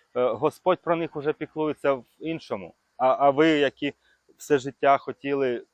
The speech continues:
для дітей, для дітей, для дітей, а дітям тепер не потрібно. От так от.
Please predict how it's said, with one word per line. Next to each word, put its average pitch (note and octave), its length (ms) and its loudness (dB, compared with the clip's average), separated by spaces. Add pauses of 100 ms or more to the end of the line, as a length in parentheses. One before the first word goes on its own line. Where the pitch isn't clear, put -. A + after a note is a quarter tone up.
(140)
для A#2 400 -2
дітей, C3 340 -2
для B2+ 140 -4
дітей, A#2+ 280 -6
для A#2+ 120 -6
дітей, B2 260 -2
а C3 100 4
дітям B2 300 -10
тепер A2 260 -12
не G#2+ 100 -12
потрібно. F2 500 -20 (420)
От E3+ 240 -10
так G#2 240 -4
от. G2 100 -16